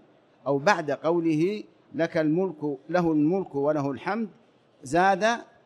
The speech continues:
"يحيي ويميت وهو حي لا يموت بيده الخير". إذن فيكون الدعاء مستكملاً:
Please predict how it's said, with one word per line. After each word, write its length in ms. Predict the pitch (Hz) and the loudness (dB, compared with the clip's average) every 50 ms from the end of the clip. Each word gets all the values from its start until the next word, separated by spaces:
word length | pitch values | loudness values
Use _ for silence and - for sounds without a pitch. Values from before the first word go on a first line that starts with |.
| _ - | _ -10
"يحيي 800 | - 147 180 208 196 - 185 190 175 170 180 185 196 208 208 190 - _ _ - | -4 0 2 2 2 0 -4 -2 0 2 2 2 2 -2 -4 -8 -12 _ _ -6
ويميت 720 | 139 151 160 160 160 156 151 151 170 185 208 208 202 - | -2 0 2 4 4 4 4 4 4 2 2 -2 -4 -4
وهو 680 | 208 214 220 208 - - 156 156 151 156 165 175 180 175 | -4 -4 -4 -6 -8 -4 0 0 2 2 0 0 -2 -2
حي 320 | 175 - 175 180 185 180 | -4 -2 -2 -2 0 0
لا 420 | 165 156 147 131 135 147 165 180 | 0 0 0 -2 0 0 0 2
يموت 480 | 170 160 151 143 151 160 170 170 165 - | 2 0 0 0 2 2 2 0 0 -2
بيده 420 | 165 139 139 139 143 147 165 185 | -4 -2 0 -2 -2 0 -2 -4
الخير". 340 | 190 160 - 127 117 98 85 - _ _ _ _ _ _ _ _ _ _ _ _ _ _ _ _ - | -4 -6 -6 -8 -8 -8 -10 -16 _ _ _ _ _ _ _ _ _ _ _ _ _ _ _ _ -8
إذن 400 | - 185 185 202 226 240 220 190 - _ _ _ _ _ _ _ _ _ - | -6 0 2 2 2 2 -2 -8 -10 _ _ _ _ _ _ _ _ _ -2
فيكون 720 | - 170 175 156 - - - 151 170 - - 220 226 214 | 0 0 0 0 -2 -6 -6 -6 -6 0 0 0 2 2
الدعاء 480 | 196 175 165 160 170 156 185 196 185 175 | -2 -4 -2 -2 0 2 2 2 2 2
مستكملاً: 840 | 170 160 151 - 202 196 - 170 175 165 165 175 208 220 226 208 | 0 -2 -2 0 -2 -2 -2 0 -2 0 0 0 0 -2 -4 -6